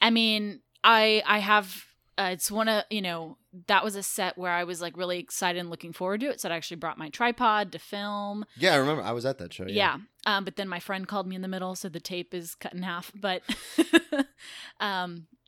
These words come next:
Speaker 1: if you watch it, I mean, you can see, 'cause I, that's the first time I started doing the material about him,
Speaker 2: Mm-hmm.
Speaker 1: was at that show. And you can just see me. Yeah.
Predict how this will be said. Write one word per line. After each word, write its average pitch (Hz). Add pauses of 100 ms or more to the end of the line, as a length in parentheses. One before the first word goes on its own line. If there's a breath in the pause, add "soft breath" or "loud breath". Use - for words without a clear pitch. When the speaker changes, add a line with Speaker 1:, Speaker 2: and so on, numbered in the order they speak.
Speaker 1:
if 208
you 208
watch 202
it, 175
I -
mean, 185
you 202
can 208
see, 202
'cause 190
I, 190
that's 208
the 202
first 214
time 208
I 180
started 180
doing 196
the 180
material 202
about 160
him, 156
Speaker 2:
Mm-hmm. 110 (120)
Speaker 1:
was 175
at 190
that 175
show. 170 (400 soft breath)
And 170
you 196
can 208
just 175
see 196
me. 175
Yeah. 175